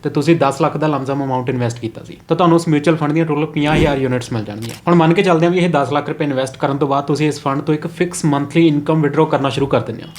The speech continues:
ਆਪਾਂ ਮੰਨ ਕੇ ਚੱਲਦੇ ਹਾਂ ਵੀ ਤੁਸੀਂ ਛੇ ਹਜ਼ਾਰ ਰੁਪਏ ਮੰਥਲੀ ਵਿਡਰਾਅ ਕਰਦੇ ਹੋ। ਹੁਣ ਜਦੋਂ ਇੱਕ ਸਾਲ ਬਾਅਦ ਤੁਸੀਂ ਛੇ ਹਜ਼ਾਰ ਰੁਪਏ ਮੰਥਲੀ ਵਿਡਰਾਅ ਕਰਨਾ ਸ਼ੁਰੂ ਕਰੋਗੇ, ਉਸ ਟਾਈਮ ਤੇ ਇੱਕ ਯੂਨਿਟ ਦਾ ਐਨ ਏ ਵੀ ਹੋ ਗਿਆ ਬਾਈ ਰੁਪਏ। ਹੁਣ ਤੁਹਾਨੂੰ ਛੇ ਹਜ਼ਾਰ ਦੀ ਮੰਥਲੀ ਇਨਕਮ ਦੇਣ ਦੇ ਲਈ ਮਿਊਚੁਅਲ ਫੰਡ ਕੰਪਨੀ ਤੁਹਾਡੇ ਕੁਛ ਯੂਨਿਟਸ ਵੇਚ ਦੇਣਗੇ।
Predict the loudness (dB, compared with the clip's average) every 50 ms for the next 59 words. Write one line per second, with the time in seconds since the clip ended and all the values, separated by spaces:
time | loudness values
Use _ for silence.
0 | -12 -10 -4 0 2 2 4 4 2 2 2 2 2 2 2 0 0 0 -2 -2
1 | -4 -4 -2 0 2 2 4 4 4 4 2 2 2 0 0 -2 -4 -4 -4 -2
2 | -2 -2 0 0 0 0 -2 -4 -6 -8 -10 -14 -14 -16 -20 -8 _ 0 2 4
3 | 6 6 6 4 4 2 2 4 4 6 4 4 4 4 0 -2 -2 -2 -2 -2
4 | 0 2 2 2 4 2 2 2 0 -2 -4 -4 -6 -4 -4 -2 -2 -2 0 2
5 | 2 2 2 2 0 0 0 -2 -2 -2 0 2 2 2 2 2 0 -2 0 0
6 | 0 0 0 0 2 2 4 4 4 2 0 0 0 0 2 2 2 2 0 0
7 | 0 0 -2 0 0 0 2 2 0 0 0 -2 -2 -2 0 -2 -2 -2 -4 -8
8 | -10 -14 -14 -14 -4 0 0 2 4 4 2 2 0 0 2 2 2 4 4 2
9 | 2 2 2 0 0 0 0 -2 -4 -2 0 2 2 2 2 2 0 0 2 2
10 | 2 2 2 2 2 2 2 2 2 0 0 -2 -2 0 0 0 0 0 0 0
11 | 2 2 0 0 0 -2 -2 -2 -2 0 0 0 0 0 -2 -2 -2 -4 -4 -2
12 | 0 0 0 0 -2 -4 -4 -4 -4 -4 -4 -8 -10 -10 -10 -12 -16